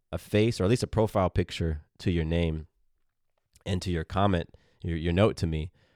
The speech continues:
But with a voice note, I can actually put a voice to it as well, you know, 'cause you hear my voice all the time, and I would love to hear your voice too. So that's a cool thing you can do over on Instagram is leave me a voice note.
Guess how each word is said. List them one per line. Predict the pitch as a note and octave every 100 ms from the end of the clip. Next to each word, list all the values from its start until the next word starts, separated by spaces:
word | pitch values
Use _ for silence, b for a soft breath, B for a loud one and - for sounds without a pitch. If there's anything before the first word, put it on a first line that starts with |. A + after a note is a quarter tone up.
| _
But | - G2
with | G2+
a | F2+
voice | G2+ C3 -
note, | F#2+ F#2 - _ _
I | -
can | F2+
actually | F#2 F2+
put | G2+ G#2+
a |
voice | B2 A3+ -
to | F#2+
it | F2+
as | F#2
well, | E3 A#2 B2+ b b b b
you | E2+
know, | D#2+
'cause | - F#2+
you | D3
hear | C#3+
my | G#2 B2
voice | F2+ E2 - A2
all | A#2
the | F2+
time, | - D2 D2 C#2+ _ _ -
and | F#2
I |
would | G#2
love | F2
to | E2
hear | E2
your | D#2 E2+
voice | D2 C2+ -
too. | D#2+ D2
So | - C#2 C#2
that's | D#2 G2+
a | G2
cool | - F2+
thing | F2
you | D#2+
can | E2+
do | D2+ D2
over | C#2 D2+ D2
on | C#2+
Instagram | D2 - - C#2+ - -
is | D2+
leave | D#2+ D#2
me | D2 D2 - _ _ _
a | A2+
voice | A#2+ D3 -
note. | A#2 -